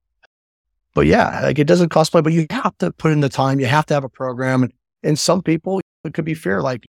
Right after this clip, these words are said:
if I was an employer and I had no idea how to come out this pandemic because I myself wasn't given those tools,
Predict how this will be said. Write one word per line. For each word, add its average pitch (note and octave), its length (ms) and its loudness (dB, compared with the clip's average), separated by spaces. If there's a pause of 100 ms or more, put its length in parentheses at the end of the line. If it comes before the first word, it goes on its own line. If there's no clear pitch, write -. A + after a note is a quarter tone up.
(140)
if C3 120 -6
I F#3+ 60 2
was F#3 160 2
an E3 60 4
employer D3 400 2
and A#2+ 100 0
I B2 60 0
had A#2+ 160 0
no C3+ 240 2
idea C3+ 300 0
how A#2+ 160 -2
to A2 100 -10
come C3 240 -4
out B2 160 -4
this B2 140 -2
pandemic B2+ 500 4
because B2 400 0
I C#3+ 220 2
myself C3+ 580 -2
wasn't A#2+ 300 0
given B2 240 -2
those A2+ 160 -4
tools, C#3+ 480 -4